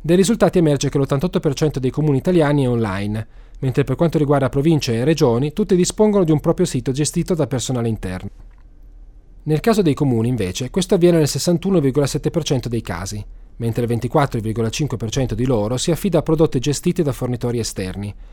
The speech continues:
provvedendo a curare i soli aspetti informativi.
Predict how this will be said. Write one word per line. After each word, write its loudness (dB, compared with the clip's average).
provvedendo 4
a 0
curare 2
i 0
soli 2
aspetti -2
informativi. -6